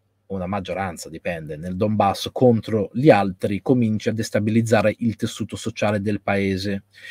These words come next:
e quindi della fiducia della popolazione verso il proprio governo e le istituzioni dello Stato stesso.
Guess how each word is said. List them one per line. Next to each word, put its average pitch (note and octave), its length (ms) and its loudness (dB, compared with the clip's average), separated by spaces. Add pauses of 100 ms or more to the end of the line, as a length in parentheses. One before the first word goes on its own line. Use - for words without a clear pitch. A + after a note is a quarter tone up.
(140)
e A#2+ 120 0
quindi C3+ 340 6
della A#2+ 220 2
fiducia A#2 540 2
della G#2+ 160 -2
popolazione D3 520 4
verso B2 240 4
il A#2 80 2
proprio A2+ 300 4
governo G2 640 6 (120)
e B2 140 4
le A2+ 100 4
istituzioni A2+ 800 0
dello G2+ 180 -2
Stato - 300 -8
stesso. F#2+ 600 -8